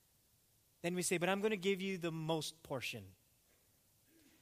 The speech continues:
And God says the danger with that is now you're serving actually yourself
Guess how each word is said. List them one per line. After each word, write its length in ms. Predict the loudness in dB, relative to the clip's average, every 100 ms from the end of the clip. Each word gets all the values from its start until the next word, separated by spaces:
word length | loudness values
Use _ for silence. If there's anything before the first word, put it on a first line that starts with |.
| _ _ -2
And 80 |
God 180 | 2 4
says 140 | 2 0
the 80 |
danger 460 | 2 4 4 2 0
with 220 | 0 0
that 260 | 0 2 4
is 220 | 2 0
now 380 | 0 0 2 0
you're 580 | 0 0 2 2 -2 -4
serving 680 | -6 -4 -4 -4 -6 -6 -6
actually 500 | -8 -8 -8 -8 -6
yourself 760 | -6 -6 -6 -8 -10 -10 -10